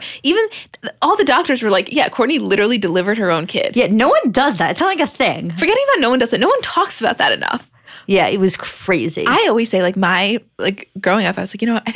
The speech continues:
Speaker 1: I may just have a surrogate. Like, it's just easier." And then when I saw Kourtney pregnant, I was like, "It's so, it's possible to be such a happy, thriving,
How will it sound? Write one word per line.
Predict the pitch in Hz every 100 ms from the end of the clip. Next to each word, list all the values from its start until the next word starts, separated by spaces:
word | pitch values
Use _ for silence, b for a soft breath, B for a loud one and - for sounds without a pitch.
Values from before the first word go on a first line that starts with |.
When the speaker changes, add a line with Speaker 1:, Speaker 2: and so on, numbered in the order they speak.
| -
Speaker 1:
I |
may | 240
just | 226
have | 202
a | -
surrogate. | - - -
Like, | - 202
it's | -
just | -
easier." | - - 98 - B B
And | 240 226
then | 285
when | 403
I |
saw | 320 247
Kourtney | 226 220 220
pregnant, | 233 220
I | 196
was |
like, | 196 -
"It's | -
so, | - - 277 339
it's | 254 -
possible | - 196 285 294 247
to | 196
be | 202
such | 208 208
a | 190
happy, | - 180 202 208
thriving, | - 190 175 180 165 170